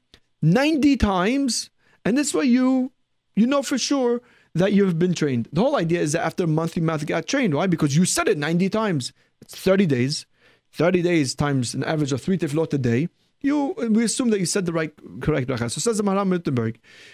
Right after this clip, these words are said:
repeat it ninety times and you'll be fine. The Hatam Sofer says if you say like this, "Rab Leoshia, Morid Ata," according to Sfaradim, or "Rab Leoshia,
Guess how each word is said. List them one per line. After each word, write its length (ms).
repeat 400
it 100
ninety 380
times 420
and 140
you'll 140
be 100
fine. 400
The 220
Hatam 320
Sofer 640
says 300
if 180
you 400
say 180
like 140
this, 260
"Rab 240
Leoshia, 520
Morid 340
Ata," 200
according 280
to 100
Sfaradim, 240
or 180
"Rab 120
Leoshia, 460